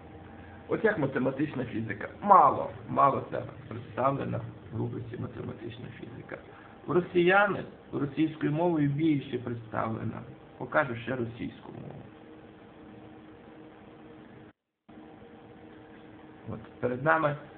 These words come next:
тут є і історія розвитку математичної фізики, починається від Ньютона, Лейбніца, сучасна математична, великий список літератури і перехід на інші розділи.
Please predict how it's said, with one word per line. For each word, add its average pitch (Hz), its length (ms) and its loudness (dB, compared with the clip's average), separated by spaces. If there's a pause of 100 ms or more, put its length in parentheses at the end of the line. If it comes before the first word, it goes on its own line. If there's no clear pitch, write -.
(200)
тут 202 220 -2
є 131 120 6
і 123 200 0
історія 151 600 4
розвитку 139 680 2
математичної 131 840 -2
фізики, 117 500 0
починається 120 720 -2
від 110 180 -2
Ньютона, 123 720 2
Лейбніца, 127 760 -2
сучасна 139 580 0
математична, 123 680 -4
великий 165 360 4
список - 500 -4
літератури 69 720 -6 (640)
і - 80 -6
перехід 135 480 0
на 117 80 -2
інші - 360 -4
розділи. - 460 -8